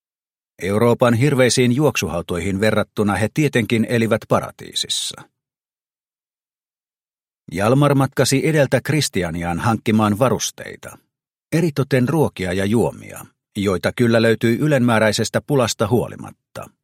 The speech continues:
jos oli suhteita. Jalmarilla oli. Niiden solmimisessa hän oli mestari missä päin maailmaa tahansa. Ensiksi tarvittiin runsaasti rahaa,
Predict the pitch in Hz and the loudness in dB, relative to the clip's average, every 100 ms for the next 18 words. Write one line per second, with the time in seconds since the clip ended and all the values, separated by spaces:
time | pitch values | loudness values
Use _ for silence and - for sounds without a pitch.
0 | _ 101 117 123 - 120 113 117 - - | _ -4 -2 0 -2 -2 -2 -4 -6 -12
1 | - - - - _ _ _ _ _ _ | -18 -18 -20 -20 _ _ _ _ _ _
2 | _ _ - 107 123 104 104 98 107 - | _ _ -6 -2 0 0 -2 0 0 -2
3 | 87 - - _ _ _ _ _ _ _ | -6 -10 -20 _ _ _ _ _ _ _
4 | _ _ _ _ _ _ _ _ _ _ | _ _ _ _ _ _ _ _ _ _
5 | - 95 117 131 120 139 131 123 120 123 | -6 0 2 2 4 2 4 2 2 0
6 | - 123 107 139 127 120 131 139 - 82 | 0 0 0 2 2 2 2 0 -2 -4
7 | 78 110 - 107 - 101 107 131 110 110 | -2 -2 0 0 0 2 2 2 2 0
8 | 101 92 - - - - - _ _ _ | 0 -2 -4 -10 -8 -8 -12 _ _ _
9 | _ _ _ _ _ _ _ - 156 165 | _ _ _ _ _ _ _ -2 0 0
10 | 147 - - 135 131 123 135 127 135 151 | -2 -2 0 2 2 0 0 0 2 0
11 | 123 107 - 113 123 107 - - | 2 0 0 0 0 0 -6 -12